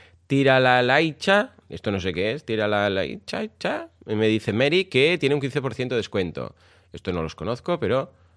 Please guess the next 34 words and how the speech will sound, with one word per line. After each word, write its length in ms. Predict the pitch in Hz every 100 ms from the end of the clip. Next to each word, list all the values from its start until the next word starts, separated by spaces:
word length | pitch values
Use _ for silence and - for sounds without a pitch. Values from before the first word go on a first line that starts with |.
| _ _
Ah, 100 | 131
sí, 240 | - 165
son 180 | 160 135
ropa 280 | 135 151 147
vegana. 560 | 117 113 120 80 58 - _ _
Uy, 120 | - 76
cuántas 260 | - -
cosas 200 | - 76
estamos 240 | - 78 -
descubriendo. 540 | - 73 98 85 71 - - _ _
Tira 540 | 143 165 196 202 -
la 500 | 117 127 151 165 - -
hila-, 480 | 139 147 139 117 - -
tira 200 | 175 190
la 120 | 160
hilacha. 600 | 120 135 131 - 67 - -
Uy, 140 | 101 117 - _
Dios 160 | _
mío. 260 | 71 113 92 _ - _
Vale, 220 | - 107 80
pues 140 | 87
venga, 340 | 110 80 64 - _ -
os 200 | 95 92
lo 100 | 87
dejamos 340 | 87 110 104
ahí. 220 | 85 57 - _ _ _ _ _ _ - -
Muchas 260 | - 127 135
gracias, 640 | 131 131 156 170 175 - -
Mary. 640 | 113 110 101 80 64 - _ -
Mm, 60 |
mm, 320 | 107 - - 123
mm. 440 | 143 185 202 226 -
Vale, 320 | 85 - - _ _
perfecto. 540 | - - - - -